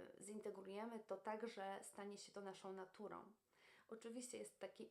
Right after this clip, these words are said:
etap, w którym kiedy zintegrujemy to po raz pierwszy, kiedy spróbujemy tego życia na poziomie radości i zabawy po raz pierwszy, zintegrujemy go, to później w naszym codziennym życiu też przyzwyczajamy się,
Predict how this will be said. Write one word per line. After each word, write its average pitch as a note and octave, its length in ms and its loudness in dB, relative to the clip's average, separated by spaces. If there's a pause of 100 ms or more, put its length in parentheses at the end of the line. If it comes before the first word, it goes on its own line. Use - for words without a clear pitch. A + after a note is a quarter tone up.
etap, G#3 420 2
w - 80 -14
którym G3 440 -2 (280)
kiedy G3+ 440 6 (300)
zintegrujemy G#3 760 2 (100)
to F#3+ 380 4
po G3+ 80 4
raz F#3+ 180 4
pierwszy, - 680 2
kiedy G3+ 300 4
spróbujemy G3 1000 2 (420)
tego F#3+ 400 4
życia G#3+ 300 2
na F#3+ 120 2
poziomie G3 480 2
radości F#3+ 580 2
i G3 40 0
zabawy G3 460 2
po G3 160 -4
raz F#3+ 200 -4
pierwszy, G3 600 0 (520)
zintegrujemy G3+ 960 2
go, F3+ 260 -4 (320)
to G#3+ 100 -4
później A#3+ 540 0 (140)
w G3+ 100 -6
naszym G#3 400 0
codziennym G#3+ 460 -2
życiu G#3 320 -6
też G#3 280 -6 (320)
przyzwyczajamy G3 840 4
się, - 240 0